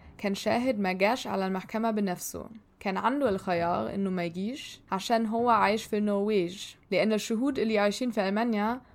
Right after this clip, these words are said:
مضطرين الحضور للمحكمة. الشاهد ده عاش تجربة فظيعة جدًا، وعلى الأغلب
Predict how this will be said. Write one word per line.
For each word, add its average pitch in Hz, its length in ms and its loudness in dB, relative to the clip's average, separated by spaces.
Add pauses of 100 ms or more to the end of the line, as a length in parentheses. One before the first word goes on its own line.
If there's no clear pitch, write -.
(100)
مضطرين 220 560 0
الحضور 214 520 0
للمحكمة. 214 680 -2 (1300)
الشاهد 226 560 0
ده 208 140 0
عاش 233 580 -2
تجربة 214 440 -2
فظيعة 220 480 0
جدًا، 202 680 -2 (140)
وعلى 202 300 2
الأغلب 233 560 0